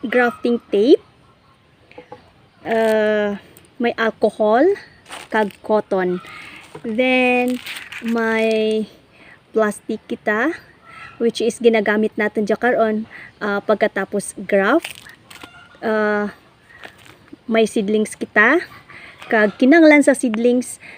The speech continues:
ah, truka natin, no, ang, ah, ana nga puno, which is medyo bahal rin tana, nga kaya rin tana i sugpunan.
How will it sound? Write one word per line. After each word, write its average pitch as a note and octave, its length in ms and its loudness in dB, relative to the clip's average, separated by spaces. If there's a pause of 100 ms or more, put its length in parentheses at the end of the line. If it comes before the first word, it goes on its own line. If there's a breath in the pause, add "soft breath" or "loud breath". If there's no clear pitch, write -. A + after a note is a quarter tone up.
(160 loud breath)
ah, A3+ 560 2
truka B3 320 6
natin, A#3 480 2
no, B3 160 0
ang, A3 200 -2 (1080)
ah, G#3+ 560 0 (320)
ana A#3 320 2
nga A3+ 80 0
puno, C4+ 400 2
which A3+ 160 0
is - 320 -6 (320 loud breath)
medyo A#3 800 4
bahal A3+ 400 2
rin A3 240 4
tana, F#3+ 480 -2 (240 loud breath)
nga G#3+ 480 -4
kaya A#3+ 400 6
rin A#3+ 320 2 (320 soft breath)
tana A3 400 -2
i C4+ 320 2 (240 soft breath)
sugpunan. F#3+ 880 0